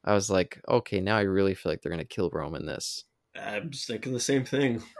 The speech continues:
Speaker 1: <laughs>
Speaker 2: But to finally answer your question before you give Michael Rooker here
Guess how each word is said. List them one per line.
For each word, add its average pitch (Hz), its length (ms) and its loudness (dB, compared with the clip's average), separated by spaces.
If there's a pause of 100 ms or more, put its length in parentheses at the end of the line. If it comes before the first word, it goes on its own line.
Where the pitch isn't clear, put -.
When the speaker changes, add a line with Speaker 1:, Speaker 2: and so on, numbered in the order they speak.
(160)
Speaker 1:
<laughs> 190 160 2 (1300)
Speaker 2:
But 127 480 6
to 123 200 4
finally 147 340 4
answer 143 220 2
your 135 80 2
question 131 300 4
before 120 260 0
you 113 280 2
give 110 360 0
Michael 113 300 -2
Rooker 110 260 -6
here 101 400 -2